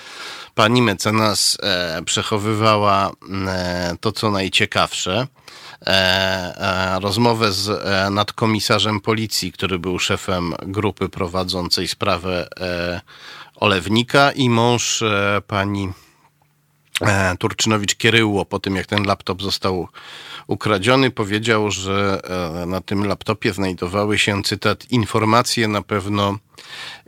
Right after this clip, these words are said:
e, intrygujące”. To jest też, e, sprawa, którą należałoby zbadać. Cała sprawa Olewnika składa się z takiej dużej ilości spraw, które należałoby, które należałoby,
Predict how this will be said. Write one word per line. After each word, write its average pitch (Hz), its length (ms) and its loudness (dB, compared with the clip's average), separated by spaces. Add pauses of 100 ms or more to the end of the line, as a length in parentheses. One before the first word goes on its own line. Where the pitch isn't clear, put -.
e, 101 180 4 (120)
intrygujące”. 113 1080 2 (1400)
To 123 120 6
jest 127 340 2
też, - 480 4
e, 95 440 2
sprawa, 98 500 2
którą 101 320 -4
należałoby 95 720 0
zbadać. 113 760 0
Cała 127 340 2
sprawa 117 360 2
Olewnika 123 540 2
składa 95 340 -6
się 87 140 -4
z - 60 -10
takiej - 280 -6
dużej 95 420 -2
ilości 92 360 -4
spraw, - 360 0
które 95 280 -6
należałoby, 92 760 -2 (640)
które 107 260 4
należałoby, 104 1080 0